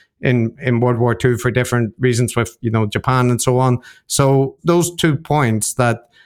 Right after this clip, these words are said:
there is a level of huge suffering going on at the minute, and it's, it's in Gaza,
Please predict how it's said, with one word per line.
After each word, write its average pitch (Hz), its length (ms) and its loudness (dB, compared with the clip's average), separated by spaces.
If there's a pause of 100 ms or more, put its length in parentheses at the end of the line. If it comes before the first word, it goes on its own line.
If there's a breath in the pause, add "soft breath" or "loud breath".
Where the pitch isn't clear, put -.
(280 soft breath)
there 139 220 2
is 147 640 0 (140)
a 131 80 0
level 131 400 2
of 120 160 -2
huge 135 380 -2
suffering 113 520 -2 (220 soft breath)
going 123 260 2
on 113 280 0 (140)
at - 220 -6 (140)
the 120 80 -2
minute, 117 320 0
and 131 120 2
it's, 127 300 -2
it's 139 160 0
in 123 180 0
Gaza, 120 580 -2